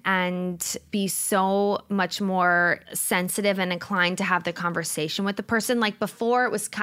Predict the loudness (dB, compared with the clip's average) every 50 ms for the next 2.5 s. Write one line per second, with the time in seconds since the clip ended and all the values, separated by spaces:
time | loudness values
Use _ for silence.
0 | 2 2 2 2 2 0 -2 -2 -4 -8 -10 -8 -8 -8 -8 -8 -6 -4 -4 -4
1 | -2 -2 -2 0 2 2 2 0 0 0 -2 -2 -2 -2 -2 -2 -2 -2 -2 -2
2 | -2 -2 0 2 2 4 4 4 2